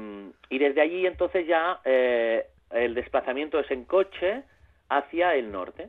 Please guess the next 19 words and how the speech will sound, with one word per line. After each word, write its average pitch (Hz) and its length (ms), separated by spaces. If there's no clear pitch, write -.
¿no? 113 280
Y 98 160
a 107 100
partir 123 200
de 127 40
ahí 135 100
ya 135 100
nos 120 120
vamos 123 220
dirigiendo 120 400
al, 120 280
hacia 123 240
el 135 120
norte, 190 500
eh, 131 340
y 135 120
uno 156 200
de 160 120
los 139 500